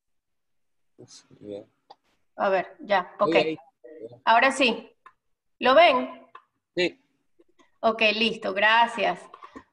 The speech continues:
Speaker 2: Bueno, imagínense qué, qué orgullo estar aquí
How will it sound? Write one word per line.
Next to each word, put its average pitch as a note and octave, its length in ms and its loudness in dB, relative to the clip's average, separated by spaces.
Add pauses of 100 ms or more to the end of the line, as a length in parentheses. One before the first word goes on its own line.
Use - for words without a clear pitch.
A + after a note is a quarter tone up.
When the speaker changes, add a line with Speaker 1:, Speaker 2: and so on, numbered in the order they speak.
(100)
Speaker 2:
Bueno, A3+ 400 2 (120)
imagínense A#3 640 0
qué, A3+ 240 -2
qué A#3+ 120 -2
orgullo C4 420 2
estar C4+ 280 0
aquí B3+ 640 -2